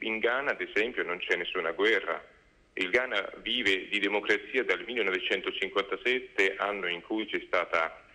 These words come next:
eh, una guerra civile per, eh, mandare via gli inglesi, perché il Ghana è stata colonia inglese. Dal cinquantasette in poi non ci sono guerre.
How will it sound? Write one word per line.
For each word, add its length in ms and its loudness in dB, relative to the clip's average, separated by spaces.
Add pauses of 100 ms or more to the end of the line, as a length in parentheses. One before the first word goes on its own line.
(140)
eh, 140 2 (100)
una 160 0
guerra 400 2
civile 600 0
per, 280 4
eh, 800 2 (200)
mandare 340 0
via 320 0
gli 160 -2
inglesi, 500 -2
perché 280 -2
il 100 0
Ghana 240 2
è 100 -4
stata 240 0
colonia 380 0
inglese. 540 0 (600)
Dal 220 2
cinquantasette 640 0
in 120 0
poi 300 2 (420)
non 120 0
ci 140 2
sono 340 2
guerre. 520 2